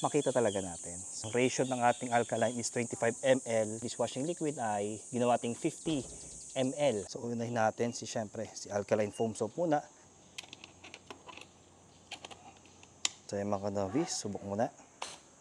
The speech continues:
Ooh, so done. So, subukan natin hindi lumagpas ito dito sa linya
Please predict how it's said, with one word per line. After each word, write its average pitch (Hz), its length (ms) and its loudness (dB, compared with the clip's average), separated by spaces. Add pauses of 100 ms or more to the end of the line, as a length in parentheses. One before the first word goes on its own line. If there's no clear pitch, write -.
(720)
Ooh, 123 560 -4
so - 240 -16
done. 101 160 -12 (480)
So, 156 240 4
subukan 143 320 8
natin 139 240 8
hindi 143 240 6
lumagpas 135 480 4
ito - 80 -2
dito 143 240 0
sa 143 160 0
linya 185 400 0